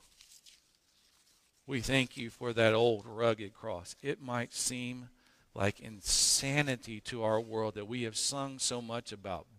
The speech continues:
blood and eating Jesus' flesh, drinking his blood, but really it is about believing. Believing in the one way that we sinners can be spared the wrath of God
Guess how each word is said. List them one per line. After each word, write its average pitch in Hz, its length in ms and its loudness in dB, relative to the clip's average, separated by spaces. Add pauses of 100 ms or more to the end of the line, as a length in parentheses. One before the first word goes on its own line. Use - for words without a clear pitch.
(140)
blood 143 600 6 (960)
and 123 260 -20
eating 147 640 2 (760)
Jesus' 123 480 0
flesh, 147 760 6 (300)
drinking 143 380 0
his 107 220 -12
blood, 131 640 10 (440)
but 131 80 -12
really 135 500 6
it 139 120 6
is 131 160 6
about 123 340 6
believing. 117 540 -4
Believing 143 320 2
in 135 100 -2
the 120 80 -4
one 156 540 6 (640)
way 131 600 12 (120)
that 120 140 -10
we 139 460 8 (200)
sinners 139 580 4
can 127 160 -10
be 120 120 -6
spared 147 480 10
the 143 100 4
wrath 143 380 12
of 127 140 -10
God 113 360 8